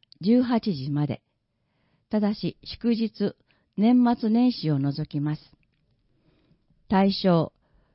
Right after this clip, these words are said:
県内の小中学生、高校生とその保護者。その他、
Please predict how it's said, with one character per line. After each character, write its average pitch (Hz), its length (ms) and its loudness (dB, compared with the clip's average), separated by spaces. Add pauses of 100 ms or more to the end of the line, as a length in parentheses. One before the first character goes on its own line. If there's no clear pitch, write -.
(600)
県 277 260 6
内 190 240 4
の 147 160 2
小 226 280 0
中 208 280 -4
学 190 240 -4 (100)
生、 135 260 -4 (480)
高 233 280 2
校 208 340 0
生 139 320 -6 (340)
と 247 120 -4
そ 202 180 -2
の 214 140 0
保 190 160 0
護 185 100 0
者。 - 240 -10 (1200)
そ 208 140 0
の 247 180 0
他、 175 360 -2